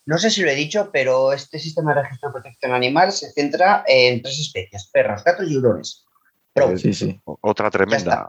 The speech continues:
Speaker 2: O sea, ¿para qué metes a los
Speaker 3: Sí.
Speaker 2: hurones ahí? Y el que tiene un, un conejo, como ahora está de moda, tener un conejito de animal doméstico, ese no,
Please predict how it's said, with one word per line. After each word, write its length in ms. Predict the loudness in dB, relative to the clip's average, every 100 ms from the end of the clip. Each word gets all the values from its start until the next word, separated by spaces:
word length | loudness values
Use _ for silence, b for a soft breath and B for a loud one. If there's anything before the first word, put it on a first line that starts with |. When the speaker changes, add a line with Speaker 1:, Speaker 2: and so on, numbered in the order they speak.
| -10
Speaker 2:
O 40 | -4
sea, 120 | -2
¿para 120 | 0
qué 100 | 0
metes 280 | 2 2 0
a 40 |
los 100 | 2
Speaker 3:
Sí. 100 | 2
Speaker 2:
hurones 300 | 2 0 -2
ahí? 240 | 0 0 -2 _ B B B B -12 -12 -12 -16 -8
Y 160 | -2 0
el 80 | 2
que 120 | 0
tiene 340 | 0 2 2 2
un, 320 | 2 0 -2 -6
un 640 | -4 0 0 -2 -4 -4
conejo, 440 | -2 0 2 0
como 180 | 0 0
ahora 140 | 2 0
está 200 | 0 -4
de 100 | -2
moda, 280 | -2 -2
tener 200 | -4 -8
un 200 | -8 -8
conejito 540 | -2 0 0 -2 0 2
de 100 | 2
animal 420 | 0 0 0 -2
doméstico, 480 | -2 -2 -4 -4 -2
ese 200 | 0 0
no, 200 | -2